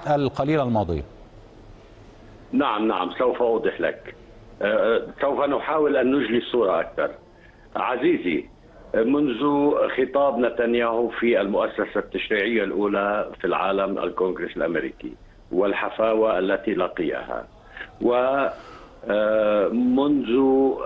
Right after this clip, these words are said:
Speaker 2: حادثة مجد الشمس والصاروخ سقط على القرية مجد الشمس وذهب ضحيته ما تعرفونه.
Speaker 1: نعم.
Speaker 2: و، وثم عودة نتنياهو متسلحاً بالدعم الغربي،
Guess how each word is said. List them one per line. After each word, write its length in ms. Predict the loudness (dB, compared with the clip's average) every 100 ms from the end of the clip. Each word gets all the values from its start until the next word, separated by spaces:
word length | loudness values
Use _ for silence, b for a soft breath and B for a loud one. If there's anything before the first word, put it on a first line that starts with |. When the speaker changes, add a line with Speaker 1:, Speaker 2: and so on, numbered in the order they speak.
| -2 -2 -8 -8
Speaker 2:
حادثة 540 | -4 -4 -2 -2 -4 -2
مجد 280 | -2 0 0
الشمس 520 | 0 0 0 0 -2
والصاروخ 720 | -4 -2 0 2 2 2 0 -2
سقط 340 | -4 -4 -2
على 240 | -2 0 0
القرية 560 | 0 -2 0 0 0 -2
مجد 240 | -4 -4
الشمس 480 | -4 -2 -2 -2 0
وذهب 360 | 0 0 -2
ضحيته 560 | -2 -2 -2 0 0 -2
ما 140 | -2
تعرفونه. 760 | 0 0 -2 -2 -2 -2 -4 -10 -18 -20 -20 -14 -2
Speaker 1:
نعم. 240 | 0 0 -4 -12 -2
Speaker 2:
و، 360 | 2 4 4 2 0 -2 -2 -4 -2
وثم 800 | 2 4 4 2 0 0 2 2
عودة 720 | 2 0 2 2 2 0 -2 0
نتنياهو 840 | 0 2 2 2 2 2 0 -2
متسلحاً 800 | -2 -2 -2 0 0 2 0 -2
بالدعم 840 | -2 0 2 2 0 -2 -2 0 0
الغربي، 760 | 0 0 0 2 2 2 -2